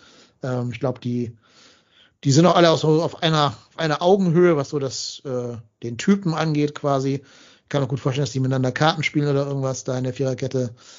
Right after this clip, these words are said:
Ähm, gibt's ja auch keine Kommunikationsprobleme. Das haben wir bei Mire immer mal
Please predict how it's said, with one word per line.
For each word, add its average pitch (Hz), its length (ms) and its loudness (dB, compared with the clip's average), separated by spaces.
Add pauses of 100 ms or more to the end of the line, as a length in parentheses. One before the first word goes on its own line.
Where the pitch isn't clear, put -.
(220)
Ähm, 123 420 -2 (340)
gibt's 143 180 0
ja 139 60 4
auch 127 80 -2
keine 139 180 2
Kommunikationsprobleme. 143 960 2
Das 135 140 0
haben 131 80 0
wir 127 80 0
bei 123 120 0
Mire 123 340 2
immer 147 220 2
mal 139 320 2